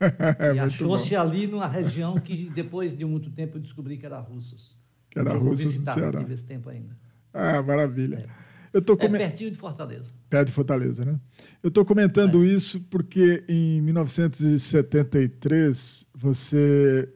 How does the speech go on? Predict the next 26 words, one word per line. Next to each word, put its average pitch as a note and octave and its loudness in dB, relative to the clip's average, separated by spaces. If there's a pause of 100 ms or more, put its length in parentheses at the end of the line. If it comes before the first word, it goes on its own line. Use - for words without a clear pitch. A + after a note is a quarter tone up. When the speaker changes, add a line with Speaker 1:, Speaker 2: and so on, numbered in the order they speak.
Speaker 1:
tinha C3+ -2
vinte C#3 0
e D3 -4
dois D3 4
anos D3 2
de B2 0
idade, B2+ 0
né? C#3+ 0 (400)
E C#3 -2
você C3 2
sai F3 2
da E3 2
sua C#3+ -2
terra C#3 0
natal C3+ 0
e F3 4
vai D#3 0
buscar D3+ 0
uma D3 2
oportunidade C3+ 0
no C#3 -2
Rio B2 4
de D#3+ 0
Janeiro, C#3+ 2
olha C#3+ -2
só, B2+ -4